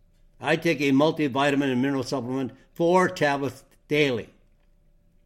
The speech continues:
If you take all the vitamins and minerals that we need and you put them in your hand and you look at them and you say,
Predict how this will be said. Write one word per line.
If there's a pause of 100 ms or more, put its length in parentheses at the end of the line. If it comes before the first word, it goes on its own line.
(1080)
If
you
take
all
the (500)
vitamins
and
minerals (960)
that
we
need
and
you
put
them
in
your
hand (840)
and
you
look
at
them
and
you
say,